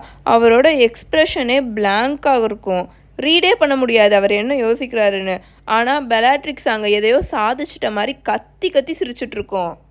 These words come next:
"உனக்கு அவன் சொல்றது புரியலையா நார்சிசா? அவன் just ட்ரை தான் பண்ணுவான். நான் கண்டிப்பா சொல்றேன், யூஷுவலா அவன் சொல்லுவான்ல அந்த எம்டியான வேர்ட்ஸு, ஏதாச்சும் ஆக்ஷனுன்னு வந்துருச்சுன்னா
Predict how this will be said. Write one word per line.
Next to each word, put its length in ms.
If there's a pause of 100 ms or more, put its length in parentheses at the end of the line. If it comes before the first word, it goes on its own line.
(200)
"உனக்கு 340
அவன் 180
சொல்றது 460
புரியலையா 640
நார்சிசா? 760 (260)
அவன் 360
just 380 (140)
ட்ரை 280
தான் 280
பண்ணுவான். 580 (280)
நான் 300
கண்டிப்பா 680
சொல்றேன், 540 (220)
யூஷுவலா 540
அவன் 320
சொல்லுவான்ல 520
அந்த 240
எம்டியான 840
வேர்ட்ஸு, 500 (240)
ஏதாச்சும் 720
ஆக்ஷனுன்னு 540
வந்துருச்சுன்னா 500